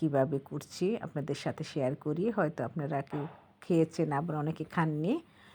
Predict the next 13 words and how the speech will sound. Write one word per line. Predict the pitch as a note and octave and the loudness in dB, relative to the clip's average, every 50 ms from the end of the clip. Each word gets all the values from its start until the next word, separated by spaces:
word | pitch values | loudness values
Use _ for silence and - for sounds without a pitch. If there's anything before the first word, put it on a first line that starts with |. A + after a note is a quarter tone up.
| - - - - | -20 -20 -10 -4
সর্বপ্রথম | A3+ G#3 G3 G3+ F#3+ - F#3+ F3+ - G3 F#3 F3+ | -2 -2 -2 0 0 2 2 2 2 0 0 0
এটাকে | E3+ F3+ F3+ E3+ F#3 F3 | 0 0 -2 0 -2 -4
একটু | F3 - A#3 G#3 F3 | -2 -2 0 2 4
ভেজে | E3+ D#3+ D#3 E3 E3 E3 D#3+ | 4 4 4 4 2 4 2
নিতে | D#3+ D#3+ - E3 D#3+ | 2 2 2 2 2
হবে | D#3 C#3+ D#3+ E3+ E3 F#3+ A#3 C#4 C4+ - | 2 2 2 0 0 2 2 0 0 -2
শুকনা | - G3 F3+ - F#3 E3 D#3 E3 - | -2 -2 -2 0 0 -2 -2 -2 -2
খোলায়, | - D#3 C3+ C3+ F3+ B3+ D#4 - _ _ - | -2 0 0 2 0 0 -2 -4 _ _ 0
তেল | D3+ D#3 D#3+ D#3 - - | 2 4 4 2 0 0
ছাড়া। | - E3 - G3 C#4+ - - _ _ _ _ _ _ _ _ - | -2 0 2 0 -2 -2 -6 _ _ _ _ _ _ _ _ -2
তারপর | F#3+ F3 E3 E3 - D#3+ D#3+ E3 - - | 0 0 0 0 0 -2 -2 -2 0 0
চাউল | F3+ D3 C#3+ D#3 F#3 A#3+ C#4+ - - - - - C#3 C3+ | 2 4 4 4 2 2 0 -4 -8 -16 -10 -6 -6 -4
আর | C3+ | -4